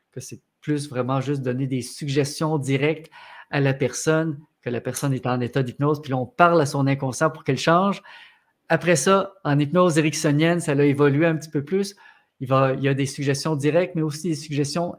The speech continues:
indirectes qu'on va, euh, parler à l'inconscient de façon, euh, détournée. On va essayer de, de dire des choses que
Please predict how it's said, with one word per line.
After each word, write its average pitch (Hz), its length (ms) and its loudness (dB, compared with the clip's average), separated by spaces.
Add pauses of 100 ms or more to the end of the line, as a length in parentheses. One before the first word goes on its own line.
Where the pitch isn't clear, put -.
indirectes 170 720 0 (340)
qu'on 131 160 -4
va, 139 260 4
euh, 123 160 4 (280)
parler 156 280 2
à 170 100 8
l'inconscient 160 720 2
de 151 100 0
façon, 147 560 -2
euh, 123 140 2 (420)
détournée. 160 600 0
On 151 100 0
va 135 120 2
essayer 165 240 -4
de, 131 260 -2 (360)
de 139 60 -2
dire 147 320 0
des 151 160 2
choses 170 380 0
que - 280 0